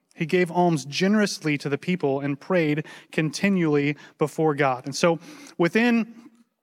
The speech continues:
uh, you know, the kind of the Jew-Gentile relationship, if a Gentile wanted to become a follower of God, there's kind of a, a, a process,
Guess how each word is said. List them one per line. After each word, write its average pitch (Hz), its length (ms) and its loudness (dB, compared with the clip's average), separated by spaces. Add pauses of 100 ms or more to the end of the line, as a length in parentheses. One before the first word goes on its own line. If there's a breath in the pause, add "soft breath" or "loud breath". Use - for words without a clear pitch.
(120)
uh, 165 340 4
you 175 80 -2
know, 165 100 2
the 156 140 0
kind 180 140 -2
of 160 80 0
the 151 60 0
Jew-Gentile 165 960 0
relationship, 143 840 0
if 151 120 -2
a 151 80 2
Gentile 143 800 0
wanted 180 340 2
to 208 60 0
become 170 340 -2
a 151 80 0
follower 160 460 0
of 131 100 -6
God, 151 240 2
there's 135 140 -2
kind 165 180 0
of 147 60 0
a, 151 200 -2
a, 143 220 -2
a 147 120 2
process, 156 880 -2